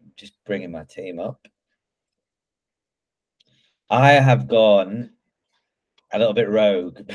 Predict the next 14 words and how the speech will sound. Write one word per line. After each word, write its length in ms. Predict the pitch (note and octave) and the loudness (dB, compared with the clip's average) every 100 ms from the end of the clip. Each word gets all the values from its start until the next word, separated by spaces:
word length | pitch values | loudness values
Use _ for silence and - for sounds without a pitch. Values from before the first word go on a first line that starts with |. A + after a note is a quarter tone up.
| - | -18
<laughs> 180 | - - | -20 -12
as 140 | F2 | -10
always, 380 | D2+ C#2 D#2+ - _ _ _ _ | -8 -8 -10 -12 _ _ _ _
um, 380 | G#2+ G#2+ G#2 G2+ | 0 2 0 -4
because 960 | G#2+ - B2+ B2 G#2+ F2 G#2 - - _ _ _ _ - | -8 -6 4 6 6 2 -4 -8 -20 _ _ _ _ -4
I 240 | A2 A2+ | 0 0
ha-, 160 | A#2 - | -4 -6
I 100 | G#2 | -4
was 180 | A2+ G#2+ | -2 -6
re-, 280 | - G2 G#2 | -10 -6 -4
really 280 | F#2+ G#2 G#2 | -2 -4 -6
struggling 400 | - G2 G2+ - | -6 -4 -4 -8
for 100 | F#2 | -12
money, 480 | F2+ F#2 F2 A2 | -10 -10 -8 -10